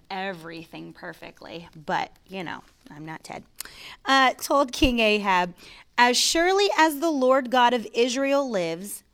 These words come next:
the God I serve, there will be no dew or rain during the next few years until I give the word." All right, so here we are. We're going into a famine. No rain,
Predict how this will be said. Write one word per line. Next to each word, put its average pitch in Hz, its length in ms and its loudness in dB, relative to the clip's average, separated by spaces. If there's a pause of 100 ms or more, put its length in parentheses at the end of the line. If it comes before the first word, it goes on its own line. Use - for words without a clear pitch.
(420)
the 226 220 2
God 247 400 6
I 285 200 6
serve, 208 720 -2 (360)
there 262 320 4
will 294 140 2
be 233 200 -2
no 220 380 2
dew 240 680 -2
or 240 220 4
rain 208 640 -2 (140)
during 226 380 -2
the 214 80 -4
next 214 440 -2
few 233 240 -6
years 185 720 -8 (140)
until 214 560 4
I 214 300 4
give 196 640 -4 (320)
the 220 100 -4
word." 240 480 -2 (380)
All 254 60 0
right, - 180 -6
so 240 100 -10
here 294 220 -10
we 302 140 -8
are. 277 120 -2
We're 226 100 -8
going 247 360 -6
into 233 240 -10
a 214 80 -8
famine. 214 480 -12 (100)
No 214 340 -6
rain, 262 600 -8